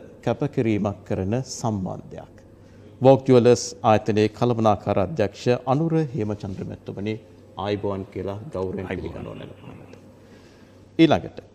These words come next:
Speaker 1: අපි ආරාධනා කරා අද අපේ මේ විශේෂිත නැනපහන දහම් සාකච්ඡාවට අපේ ධම්මික කලපුගේ මහත්මයාටත්, අ, අපේ රටේ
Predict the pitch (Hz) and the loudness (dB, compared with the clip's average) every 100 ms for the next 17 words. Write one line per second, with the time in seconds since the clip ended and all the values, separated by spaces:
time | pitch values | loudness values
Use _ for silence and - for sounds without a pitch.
0 | - - _ - - 156 - 165 170 170 | -20 -20 _ -18 -6 2 2 2 -2 -6
1 | 165 160 151 139 107 104 110 101 98 92 | -8 -6 -6 -4 -2 -2 -2 -4 -4 -6
2 | 95 143 139 - - 104 92 92 - 101 | -6 -4 -4 -4 -6 -6 -6 -8 -12 -12
3 | 95 92 92 98 90 - 92 - 95 - | -10 -10 -10 -14 -14 -12 -12 -12 -16 -14
4 | 98 95 - 139 185 - - - - - | -12 -12 -8 -6 -6 -10 -20 -20 -20 -12
5 | 110 - 104 101 - - - - - 110 | -10 -4 -2 -2 -4 -12 -18 -12 -4 -2
6 | 117 143 156 - 151 139 - 95 - 156 | -2 -4 -8 -6 -6 -6 -8 -8 -8 -8
7 | 92 95 92 87 - 95 - 80 - - | -6 -6 -8 -10 -12 -12 -12 -16 -20 -20
8 | - - - - - - 107 104 101 - | -20 -20 -20 -20 -20 -2 2 4 2 0
9 | 156 139 139 147 143 | 0 0 0 2 2